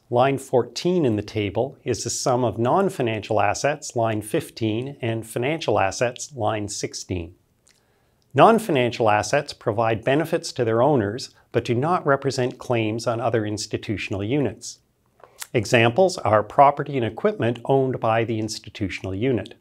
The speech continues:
The balance sheets of deposit takers and O F Cs generally will have a small proportion of non-financial assets.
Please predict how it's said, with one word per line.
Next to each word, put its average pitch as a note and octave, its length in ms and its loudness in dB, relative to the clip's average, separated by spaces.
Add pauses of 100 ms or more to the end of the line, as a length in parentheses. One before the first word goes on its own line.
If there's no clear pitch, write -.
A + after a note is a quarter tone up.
(800)
The - 80 -2
balance G3+ 400 6
sheets - 320 -2
of G#2+ 100 -4
deposit C#3 540 2
takers A#2+ 360 -2
and A2+ 120 -2
O A#2 100 0
F G#2 140 -4
Cs A#2+ 400 -2
generally C3+ 480 0
will A#2 180 0
have B2+ 200 0
a A#2+ 60 -4
small E3+ 460 2
proportion B2+ 720 0
of G#2 140 -8
non-financial A2+ 800 -2
assets. A2+ 640 -4